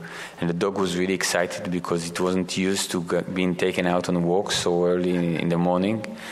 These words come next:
And he already started kind of digging in the sand and contemplating where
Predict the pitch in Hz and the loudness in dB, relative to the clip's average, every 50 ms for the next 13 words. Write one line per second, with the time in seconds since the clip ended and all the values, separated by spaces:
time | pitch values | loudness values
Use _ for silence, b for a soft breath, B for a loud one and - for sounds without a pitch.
0 | B B B B B 92 92 92 95 98 101 101 95 98 95 98 90 - - 101 | B B B B B 0 2 4 4 4 4 4 4 4 2 0 0 0 0 0
1 | 95 - 90 82 - - 104 95 90 85 85 95 92 90 95 92 90 87 85 82 | 0 0 -2 -2 -2 0 2 2 2 2 0 0 0 2 2 2 2 2 0 0
2 | - - - 92 90 90 90 90 87 85 82 - 90 90 87 92 87 - - 92 | 0 0 2 2 2 4 4 2 2 0 0 0 0 0 0 -2 -4 -2 0 0
3 | 90 87 - 90 90 85 85 85 85 87 87 | 0 0 0 0 0 2 2 2 2 2 0